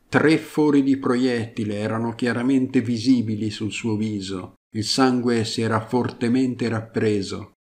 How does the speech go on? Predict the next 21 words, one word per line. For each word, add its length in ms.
Entrambi 540
i 60
bambini 480
erano 340
stati 460
uccisi 580
nel 160
sonno. 760
Nascosto 880
accanto 500
a 40
Nicholas 880
c'era 280
un 280
piccolo 540
cane 360
di 140
peluche 600
bianco 440
e 60
nero. 600